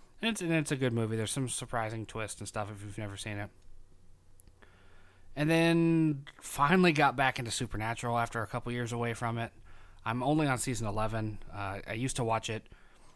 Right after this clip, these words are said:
every year. As soon as it hit Netflix, it was one of the shows that I watched, but I've just been really busy, taking in a lot of other stuff, making a lot of other stuff, and, uh,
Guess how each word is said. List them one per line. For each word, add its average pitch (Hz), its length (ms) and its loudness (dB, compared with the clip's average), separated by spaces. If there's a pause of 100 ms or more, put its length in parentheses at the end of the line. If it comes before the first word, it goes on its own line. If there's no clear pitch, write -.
(260)
every 160 260 2
year. 123 440 2 (260)
As - 80 -10
soon 170 140 4
as 147 100 4
it 139 60 0
hit 131 140 -4
Netflix, 113 600 -4
it 113 60 -6
was 113 120 -4
one 117 120 0
of - 20 -2
the 101 80 -4
shows 110 240 -4
that 104 60 -4
I 104 60 -2
watched, 104 440 -4
but 104 140 -6 (100)
I've 107 140 -8
just - 160 -6
been 117 120 -2
really 117 160 -2
busy, 151 400 4 (540)
taking 151 220 2
in 143 60 4
a 135 120 6
lot 131 160 8
of 127 80 4
other 120 180 4
stuff, 120 420 0
making 143 380 4
a 117 80 4
lot 107 160 2
of 110 80 -2
other 101 200 -4
stuff, - 440 -4 (520)
and, 104 340 -2
uh, 98 220 -2